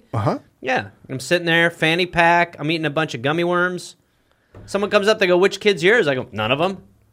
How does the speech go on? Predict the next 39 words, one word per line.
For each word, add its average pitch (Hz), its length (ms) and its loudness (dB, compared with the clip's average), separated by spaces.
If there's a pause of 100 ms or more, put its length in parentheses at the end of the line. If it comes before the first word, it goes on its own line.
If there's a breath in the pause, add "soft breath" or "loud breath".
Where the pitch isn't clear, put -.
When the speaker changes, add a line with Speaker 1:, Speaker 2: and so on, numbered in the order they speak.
(580)
Speaker 2:
And 165 80 -2
the 185 60 0
parents 220 460 -2
are 156 80 -6
such, 202 240 -6
what, 226 220 2
what 330 120 2
is 302 120 2
it 277 60 -2
with 277 100 -4
you 247 100 -2
baseball 208 480 0
parents? 160 480 -2
You're 151 80 -4
so, 196 240 -4
Speaker 1:
It's 202 180 0
Speaker 2:
like, 175 180 0
Speaker 1:
more 392 220 0
Speaker 2:
you 214 220 0
Speaker 1:
you. 320 120 0
Speaker 2:
get 240 140 2
weirded 208 340 0
out 175 280 0
so 180 240 -2
easily. 151 560 -6
Speaker 1:
Ah, 170 300 4
it's, - 220 -2
you're 170 300 2
an 165 80 2
uncomfortable 139 480 0
human 113 300 -2
being. 92 220 -8 (380)
Speaker 2:
Uh, 71 100 -18
why? 151 280 0
'Cause 135 140 -10
I'm 156 100 0
eating 147 180 0
gummy 139 260 0
bears? 269 480 0